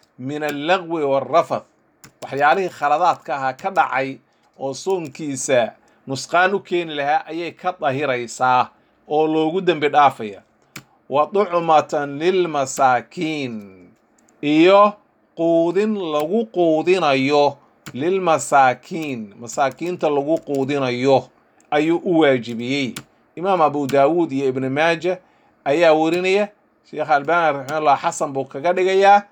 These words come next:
Sunanka iyo Irwaa Alqaliilba. Wuxuu xadiidkaasi marka daliil u yahay binas, uu caddaynayaa dadka masaakiinta ayaa iska leh oo la siinayaa. Cid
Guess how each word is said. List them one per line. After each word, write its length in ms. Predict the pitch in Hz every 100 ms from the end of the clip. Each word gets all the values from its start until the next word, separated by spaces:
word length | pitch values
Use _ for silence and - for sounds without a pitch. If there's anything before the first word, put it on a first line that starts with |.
| _ _
Sunanka 520 | - 175 170 165 185
iyo 140 | 147 131
Irwaa 200 | 135 151
Alqaliilba. 760 | 143 135 147 170 147 110 92 - _ _ _ _ _
Wuxuu 200 | 165 196
xadiidkaasi 680 | 190 196 226 - 185 - 165
marka 300 | 180 - 170
daliil 440 | 131 151 165 180 170
u 60 |
yahay 420 | 156 139 131 143
binas, 680 | 123 131 143 185 - - - _ _ _ -
uu 120 | 131
caddaynayaa 760 | 131 135 160 185 180 185 196 190 _ _ _
dadka 520 | 127 180 180 - 160
masaakiinta 1200 | 143 139 135 143 135 127 - 165 180 - 175 170 -
ayaa 380 | 143 156 156 -
iska 500 | 131 - - 156 151
leh 180 | 110 - _ _ _ _ _
oo 200 | 160 151 147
la 120 | 143
siinayaa. 1000 | 135 - 151 147 135 127 127 131 127 123 _ _ _ _ _ _ -
Cid 160 | 170